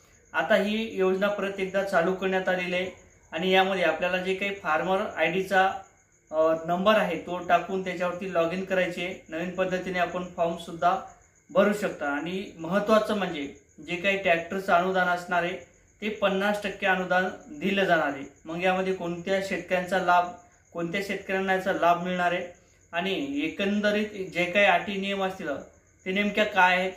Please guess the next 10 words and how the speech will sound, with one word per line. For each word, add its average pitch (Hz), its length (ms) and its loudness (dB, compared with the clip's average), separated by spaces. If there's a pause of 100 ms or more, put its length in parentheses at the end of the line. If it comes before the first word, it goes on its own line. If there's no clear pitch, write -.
(120)
पन्नास 175 340 -2
टक्के 196 200 -6
अनुदान 185 420 0
कोणत्या 170 460 -4
शेतकऱ्यांना 185 480 -2
मिळणार 175 340 0
आहे, 139 160 -4 (560)
या 175 160 6
संदर्भात 196 480 0
आपण 196 220 -2